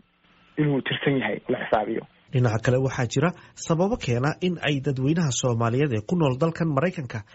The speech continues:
Speaker 2: ay uga baaqdaan ka qaybgalka buuxa ee tirakoobka. Waxaana arrimahaasi ka mid ah luqadda ay ku qoran yihiin waraaqaha dadweynaha loo diro, sida uu faahfaahinayo Cabdirasaaq Macalin Ciid oo ka mid ah madaxda ururka horumarinta jaaliyadaha Afrikada Bari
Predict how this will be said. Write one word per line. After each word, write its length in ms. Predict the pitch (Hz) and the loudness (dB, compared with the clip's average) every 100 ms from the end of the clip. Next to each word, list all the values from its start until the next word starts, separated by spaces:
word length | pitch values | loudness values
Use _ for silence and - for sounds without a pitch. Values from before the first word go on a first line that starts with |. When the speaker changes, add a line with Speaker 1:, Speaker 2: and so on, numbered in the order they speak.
| - - | -20 -6
Speaker 2:
ay 100 | 165 | -4
uga 200 | 165 160 | -2 -2
baaqdaan 580 | 208 160 127 151 143 113 110 | 0 0 0 0 -2 -2 -4
ka 80 | 131 | -6
qaybgalka 680 | - 123 131 196 196 165 - | -2 -4 0 -2 -2 -4 -4
buuxa 380 | 139 135 - 226 | -2 -2 -4 -4
ee 160 | 143 123 | -4 -4
tirakoobka. 520 | - 120 151 - - _ _ - - - | -4 -2 -2 -2 -8 _ _ -20 -20 -8
Waxaana 260 | - 220 202 | -2 2 2
arrimahaasi 400 | 156 165 139 120 | 2 0 0 -2
ka 140 | 147 180 | -4 -2
mid 140 | 123 | -2
ah 120 | 101 - - - | -4 -10 -16 -2
luqadda 540 | 147 135 190 147 110 - - | 0 2 0 0 -2 -4 -6
ay 160 | 147 | -4
ku 140 | 135 208 | -2 -2
qoran 240 | 196 175 | 0 0
yihiin 400 | 180 147 156 135 104 - - | 2 0 0 0 -2 -8 -4
waraaqaha 480 | 139 135 - 180 131 | 0 0 0 0 0
dadweynaha 440 | 143 135 160 185 120 | -2 -2 0 2 2
loo 180 | 139 190 | 2 0
diro, 200 | 143 107 | 0 -2
sida 200 | - 123 | -4 -4
uu 120 | 113 | -2
faahfaahinayo 600 | 107 117 - 127 202 127 160 - - - | 0 0 2 2 2 2 0 -4 -20 -8
Cabdirasaaq 500 | 147 160 165 202 160 143 | -2 0 2 2 0 0
Macalin 440 | 147 165 135 120 - | -2 0 0 -2 -4
Ciid 300 | 180 156 117 _ - | -2 -2 -2 _ -6
oo 120 | 127 | -4
ka 120 | - 208 | 0 2
mid 160 | 190 | 2
ah 120 | 127 - - - | -2 -6 -14 -6
madaxda 400 | 175 226 - 160 | 0 0 0 -2
ururka 320 | 202 156 - | 0 -2 0
horumarinta 480 | 131 135 131 170 165 | 0 0 2 0 -2
jaaliyadaha 540 | 123 131 135 160 143 123 | 0 2 2 2 0 0
Afrikada 360 | 170 165 139 | -2 0 0
Bari 280 | 107 107 104 | 2 0 -2